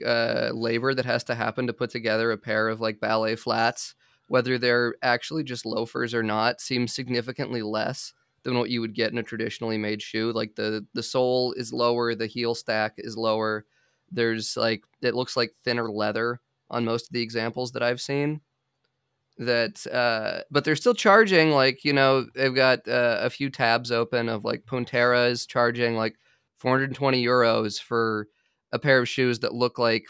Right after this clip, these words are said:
they have, I don't know, maybe, like, a square foot and a half of leather in them. Same with Lemaire's. Theirs are, like, five fifty.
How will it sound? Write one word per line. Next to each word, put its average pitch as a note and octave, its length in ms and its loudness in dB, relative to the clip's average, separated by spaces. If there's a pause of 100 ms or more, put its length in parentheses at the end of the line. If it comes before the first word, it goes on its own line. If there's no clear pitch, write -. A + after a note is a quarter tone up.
(100)
they A2+ 120 2
have, A2 500 0 (120)
I A#2+ 180 4
don't A#2+ 140 2
know, A2 160 0
maybe, A2 400 -2
like, A2 240 -2 (420)
a B2 140 -2 (100)
square A#2+ 380 -2
foot C3 160 -2
and A#2+ 80 -4
a A#2 60 -2
half A2+ 260 -2
of A2+ 80 -14
leather A2+ 320 2
in B2 120 0
them. C3+ 280 0 (560)
Same C3+ 240 2
with C3 100 0
Lemaire's. A#2+ 640 2
Theirs A2+ 280 -2
are, A#2 80 -2
like, A2+ 180 -2
five A2 300 0
fifty. A#2 640 -4